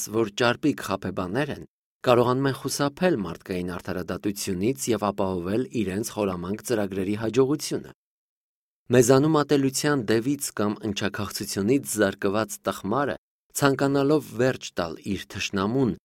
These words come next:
կամ մերցնել իր զառամյալ ազգականին,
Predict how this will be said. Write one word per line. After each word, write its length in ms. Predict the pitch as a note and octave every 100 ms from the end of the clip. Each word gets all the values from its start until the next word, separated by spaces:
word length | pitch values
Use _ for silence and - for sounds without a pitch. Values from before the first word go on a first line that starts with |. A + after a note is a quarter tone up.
| _ _ -
կամ 140 | B2+
մերցնել 640 | A#2+ A#2+ - - C#3+ C3 G2 -
իր 200 | A2 G2
զառամյալ 640 | F#2 F#2 F#2+ G2 A2+ G2 -
ազգականին, 840 | F#2 F#2 G2+ E2 E2+ E2+ C3 F3